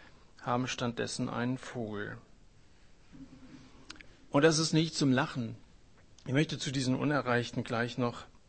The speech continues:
ein paar weitere Gedanken sagen. Aber zunächst mal die Reaktion Gottes auf den Turmbau zu Babel. Auf das anmaßende, „Lasst uns hinaufsteigen“, antwortet Gott mit einem,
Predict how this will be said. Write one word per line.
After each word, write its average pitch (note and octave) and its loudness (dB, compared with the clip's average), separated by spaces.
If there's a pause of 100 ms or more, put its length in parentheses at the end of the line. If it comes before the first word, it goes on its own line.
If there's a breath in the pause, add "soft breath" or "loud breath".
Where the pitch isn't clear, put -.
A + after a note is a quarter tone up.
(120)
ein - -20
paar B2+ 0
weitere B2 -4
Gedanken A#2 -4
sagen. A#2 -6 (1160 loud breath)
Aber C#3+ 2
zunächst F#3 6
mal F#3+ 6
die E3 6
Reaktion D#3+ 4
Gottes D3+ 4
auf B2+ 0
den B2 0
Turmbau C3 2
zu C3 -4
Babel. A2+ 0 (640 soft breath)
Auf C3 -2
das - 0
anmaßende, D3 6
„Lasst C#3+ 2
uns E3+ 2
hinaufsteigen“, D#3+ 6
antwortet D#3+ 4
Gott D#3+ 6
mit C#3+ 6
einem, C#3 2